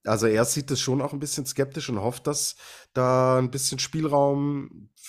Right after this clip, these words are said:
äh, an manchen Stellen eventuell auch gegeben wird. Aber ja, wie es dann am Ende des Tages sich gestaltet,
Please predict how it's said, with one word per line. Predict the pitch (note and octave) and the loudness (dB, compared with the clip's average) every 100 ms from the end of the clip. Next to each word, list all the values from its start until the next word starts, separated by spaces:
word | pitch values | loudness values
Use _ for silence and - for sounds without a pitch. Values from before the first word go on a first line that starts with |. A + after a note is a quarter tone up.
| G#2 A2+ | -16 -2
äh, | |
an | C3 B2+ A#2+ C3+ C3 | 2 2 2 2 4
manchen | C3 C3+ C3+ | 2 0 -2
Stellen | - C3 C3+ | 4 4 4
eventuell | B2+ C3+ C#3 C3 | 0 -2 -2 -2
auch | C3 | -2
gegeben | C3+ B2 D3 G2 | -2 0 -2 -4
wird. | D#2+ - | -12 -8
Aber | G2+ G2 F#2+ - - - - - | -4 -4 -4 -8 -16 -18 -18 -4
ja, | F#2+ B2 | 2 2
wie | A#2 | 2
es | - | -2
dann | G#2+ G#2 - - - | -2 -2 -10 -20 -10
am | G2+ A2 | -4 -2
Ende | A#2 | -2
des | A#2+ - | -2 -2
Tages | B2+ B2 B2 - | 2 4 2 -2
sich | B2 - | -4 -6
gestaltet, | B2+ - G#2 C3 D3 C3 - | -6 -2 0 0 -2 -4 -10